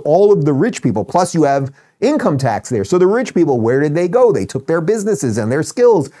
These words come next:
and their families, and they're usually law-abiding citizens as well. And they moved to Texas, and they moved to Tennessee, and they moved to Florida. So now a place that has less resources in the first place because the taxpayer and the sane people are getting the hell out,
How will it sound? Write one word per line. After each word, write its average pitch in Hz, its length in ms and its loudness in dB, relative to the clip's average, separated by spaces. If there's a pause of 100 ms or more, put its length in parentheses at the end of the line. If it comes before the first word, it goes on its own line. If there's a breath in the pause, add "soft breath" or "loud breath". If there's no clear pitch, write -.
(100)
and 120 160 0
their 160 120 2
families, 214 520 -2
and 120 120 0
they're 120 80 0
usually 175 420 -2
law-abiding 165 680 -2
citizens 127 460 -4
as 135 120 -2
well. 220 320 0 (140 loud breath)
And 135 160 -2
they 143 100 0
moved 120 260 -2
to 185 80 0
Texas, 185 500 -4
and 117 100 -4
they 123 100 -4
moved 131 280 -2
to 156 80 -4
Tennessee, 170 560 -4
and 127 100 -2
they 123 120 -2
moved 123 380 -2 (360 loud breath)
to 175 100 -2
Florida. 208 500 -2
So 156 220 0
now 196 380 0
a 147 100 -2
place 196 380 -2
that 120 160 -2
has 117 180 -2
less 135 480 -2
resources 131 800 -2
in 131 100 0
the 143 80 0
first 160 320 -2
place 85 220 -6
because 101 280 -6
the 98 100 -4
taxpayer 156 1040 -2 (260 soft breath)
and 139 180 0
the 120 60 0
sane 208 380 -2
people 120 300 -2
are 107 80 0
getting 139 260 -2
the 131 80 -4
hell 165 240 -2
out, 165 380 -4